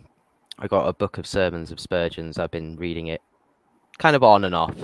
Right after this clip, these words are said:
you know, for a few months. You know, I'll pick it up for maybe a week or two, and then I'll put it down, that sort of thing. Um, but I read one to-, today, and it was just called, uh, Sim-,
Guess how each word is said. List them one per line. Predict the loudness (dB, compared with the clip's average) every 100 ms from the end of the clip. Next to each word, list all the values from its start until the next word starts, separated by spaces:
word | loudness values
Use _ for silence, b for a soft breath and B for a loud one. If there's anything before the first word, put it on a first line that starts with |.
| -6
you | -4
know, | -6 -8 -8
for | -8
a |
few | -8 -8 -6
months. | -8 -8 -12 -14 b b -14
You | -8
know, |
I'll | -6
pick | -6 -2
it |
up | -2 -2
for | -6 -6 -6 b b b -14
maybe | -10 -10
a | -10
week | -10 -10
or |
two, | -10 -10 -10
and | -12
then |
I'll | -16 -16
put | -16 -16
it | -14
down, | -16 -16
that | -18 -10
sort | -10 -10
of |
thing. | -12 -14 -14 B B B B B -4
Um, | 2 4 4 2 -2 -10 _ _ _ _ _ _ _
but | -8 -4
I | -2
read | 0 0
one | 0 -2 -2 -6
to-, | -6 -4 -6 -10 _
today, | -6 -2 -2 -2
and | -6
it | -10
was | -12
just | -10 -10 -10
called, | -12 -12 -10 -10
uh, | -8
Sim-, | -8 -8 -10